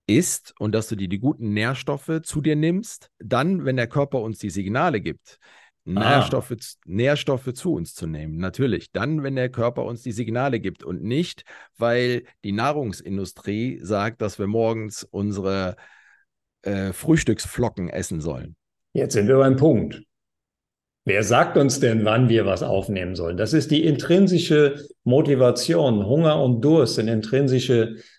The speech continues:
Speaker 2: äh, Motivationen. Und wenn du jetzt mal wieder auf, äh, auf, auf die Natur, auf die Wildnis zurückgehst, ja, in der Zeit, wo es noch keine Kühlschränke gab, da mussten Menschen sich dafür bewegen.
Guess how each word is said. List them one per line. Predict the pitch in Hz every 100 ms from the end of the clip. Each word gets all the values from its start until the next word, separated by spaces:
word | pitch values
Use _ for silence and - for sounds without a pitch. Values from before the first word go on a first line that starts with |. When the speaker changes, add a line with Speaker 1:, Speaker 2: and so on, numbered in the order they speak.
| _
Speaker 2:
äh, | 120 110
Motivationen. | 110 117 117 104 107 170 240 - 113 117 _ _ _ _ _ _
Und | 156 160 139 - - -
wenn | 135
du | 147
jetzt | 143 143
mal | 147 139 131
wieder | 131 135 135
auf, | 127 113 -
äh, | - 127 120 -
auf, | - - - -
auf | - 131
die | 135
Natur, | 120 - 180 156
auf | 123
die | 127 110
Wildnis | 165 202 151 -
zurückgehst, | 120 123 123 117 117 -
ja, | 120 117 - - _ _ _ _ _ _ _ _ _ _ _ _ _
in | -
der | 123
Zeit, | 113 135 151
wo | 131
es | 135
noch | -
keine | 123 123
Kühlschränke | 123 170 - 123 113
gab, | 104 107 110
da | 110
mussten | 131 - 120
Menschen | 113 123 135
sich | 127 127
dafür | 123 135
bewegen. | 113 127 190 226 -